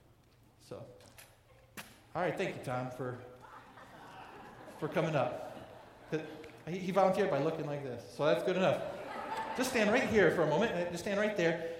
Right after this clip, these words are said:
And, um, and this represents Jesus Christ. We don't actually know a hun-, a hundred percent what he looks for, or looks, looks like, but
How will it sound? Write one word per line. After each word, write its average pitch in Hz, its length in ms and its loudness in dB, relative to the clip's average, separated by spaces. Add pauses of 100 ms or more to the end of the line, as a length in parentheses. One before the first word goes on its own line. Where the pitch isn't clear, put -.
(100)
And, 180 320 0
um, 170 240 4 (140)
and 185 200 -2 (340)
this 285 420 0
represents 185 880 0 (200)
Jesus 147 380 -2
Christ. 123 420 -4
We 190 120 -2
don't 208 180 2
actually 180 280 -2
know 175 120 0
a 147 80 2
hun-, 160 240 -4 (220)
a 160 40 -4
hundred 202 200 0
percent - 260 -4
what 165 80 -2
he 156 80 -2
looks 147 220 -2
for, 147 280 -4 (260)
or 156 280 0
looks, 156 320 -2
looks 160 240 -4
like, 147 220 0
but 165 200 -4